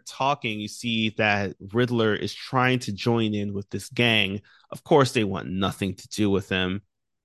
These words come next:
Um, and they quickly make some jokes, including another gang that is led by Brick, who, um,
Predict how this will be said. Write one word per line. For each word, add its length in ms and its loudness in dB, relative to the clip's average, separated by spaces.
Um, 600 4
and 400 2
they 120 0
quickly 420 0
make 240 0
some 220 -8
jokes, 580 -2
including 880 0
another 580 4
gang 460 0
that 160 -4
is 160 -8
led 260 0
by 360 -2
Brick, 420 0
who, 360 -2
um, 520 -4